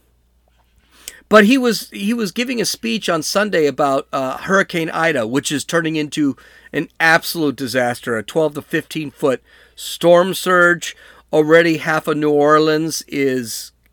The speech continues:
in water. The good news is that the, uh, levees appear to have held. So a lot of these neighborhoods were evacuated, but it's gonna be billions of dollars in damage.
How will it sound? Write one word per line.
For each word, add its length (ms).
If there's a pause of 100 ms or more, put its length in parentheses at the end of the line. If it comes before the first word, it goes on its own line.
in 220
water. 520 (320)
The 80
good 300
news 400
is 340
that 320
the, 320
uh, 160
levees 560 (100)
appear 760
to 220
have 140
held. 520 (720)
So 260
a 20
lot 240
of 40
these 240
neighborhoods 540
were 120
evacuated, 800
but 160
it's 200
gonna 160
be 140
billions 560
of 100
dollars 360
in 120
damage. 480